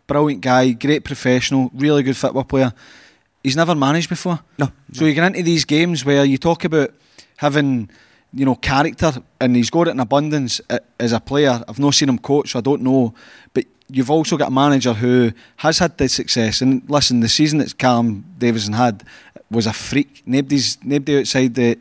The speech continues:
Speaker 1: the, the Old Firm or the traditional big clubs are ever gonna do that
Speaker 2: But the
Speaker 1: again.
Speaker 2: thing is, it wasn't even
Speaker 1: But
Speaker 2: a
Speaker 1: he was
Speaker 2: season,
Speaker 1: there
Speaker 2: it was
Speaker 1: last
Speaker 2: six
Speaker 1: season.
Speaker 2: months.
Speaker 1: Well, but he was there last season,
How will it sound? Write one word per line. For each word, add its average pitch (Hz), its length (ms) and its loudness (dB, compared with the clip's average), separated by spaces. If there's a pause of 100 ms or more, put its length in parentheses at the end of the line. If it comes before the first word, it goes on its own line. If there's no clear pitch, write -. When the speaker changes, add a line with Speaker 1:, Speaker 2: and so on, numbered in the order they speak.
Speaker 1:
the, 117 240 -4 (100)
the 120 100 -4
Old 123 180 0
Firm 123 280 0
or 117 40 0
the 113 100 -2
traditional 123 480 -2
big 113 260 -2
clubs 123 380 -2
are 120 100 -4
ever 143 200 2
gonna 147 240 2
do 120 100 0
that 110 140 -2
Speaker 2:
But 101 100 -8
the 127 60 0
Speaker 1:
again. 120 120 2
Speaker 2:
thing 156 120 0
is, 147 100 0
it 117 60 -6
wasn't 131 240 -6
even 117 80 0
Speaker 1:
But 120 60 2
Speaker 2:
a 110 40 0
Speaker 1:
he 135 60 4
was 139 140 2
Speaker 2:
season, 151 100 0
Speaker 1:
there 170 80 4
Speaker 2:
it - 40 4
was 156 60 -2
Speaker 1:
last 139 200 2
Speaker 2:
six 135 100 -2
Speaker 1:
season. 156 240 2
Speaker 2:
months. 110 220 -4 (540)
Speaker 1:
Well, 170 260 0 (160)
but 170 100 -2
he 131 60 -2
was 143 140 -2
there 180 140 4
last 156 300 2
season, 117 440 2